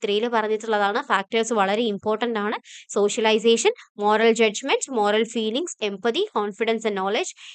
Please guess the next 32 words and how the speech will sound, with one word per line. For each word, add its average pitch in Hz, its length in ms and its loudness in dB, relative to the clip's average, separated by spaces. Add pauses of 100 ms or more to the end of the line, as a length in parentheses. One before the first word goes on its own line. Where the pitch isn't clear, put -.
(120)
ഇതാണ് 320 460 0
ഇതിലുള്ള 220 460 0 (480)
ഇമ്പോർട്ടന്റ് 226 500 0
ആയിട്ടുള്ള 202 380 0 (340)
പോയിന്റ്സ്. 190 380 -4
So - 160 -6
ഓർത്ത് 208 380 0
വെക്കുക, 214 420 0 (100)
അത്രയും - 420 -6
ഇമ്പോർട്ടന്റ് 196 480 -2
ആണ്. 190 180 -2
So, - 400 -12
so 285 140 2
far 277 300 4
we 269 120 0
have 247 260 2
covered, 262 320 4
uh, 220 340 -2 (140)
four 254 260 2 (600)
content, 220 520 0 (440)
meaning 247 320 2
of 254 140 2
value 240 380 4
education 240 320 0
നിങ്ങൾക്ക് 240 200 0
മനസ്സിലായിട്ടുണ്ടാവും. 226 640 2
എന്താണ് 226 360 4
വാല്യൂ 220 340 4
എഡ്യൂക്കേഷൻ 214 480 0
നമ്മൾ 214 200 -2
പറഞ്ഞിട്ടുണ്ടായിരുന്നു. 214 720 -4
എന്താണ് 214 320 -6